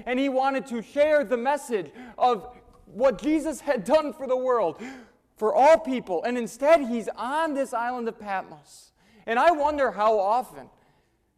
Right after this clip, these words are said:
the words that we talked about today, our theme for today, didn't cross his mind.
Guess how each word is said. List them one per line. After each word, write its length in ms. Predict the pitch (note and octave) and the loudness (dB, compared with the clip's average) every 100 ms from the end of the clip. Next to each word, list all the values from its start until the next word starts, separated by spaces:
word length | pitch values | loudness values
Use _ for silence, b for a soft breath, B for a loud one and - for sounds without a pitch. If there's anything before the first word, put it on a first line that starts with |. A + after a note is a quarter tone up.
| _ _ _ _ _ - | _ _ _ _ _ -8
the 100 | D#3 | -4
words 400 | D3+ G#3+ C4 G#3 | -2 -2 -2 -4
that 100 | A3 | -4
we 100 | G#3+ | -4
talked 320 | G#3 G3+ G3+ | -4 -4 -4
about 260 | F3 F3 - | -8 -10 -10
today, 460 | E3 D#3+ C3+ B2+ _ _ _ _ - | -10 -8 -8 -10 _ _ _ _ -16
our 100 | C3+ | -14
theme 380 | - G#3+ C4 A3 | -6 -2 -2 -4
for 160 | F#3+ | -8
today, 420 | - E3 C3+ A2+ - | -10 -8 -8 -8 -8
didn't 240 | G3 G#3+ | -6 -6
cross 400 | - F#3 F3 F3+ | -8 -4 -4 -6
his 120 | E3+ C3+ | -14 -14
mind. 380 | D3 C#3+ A#2+ | -14 -14 -16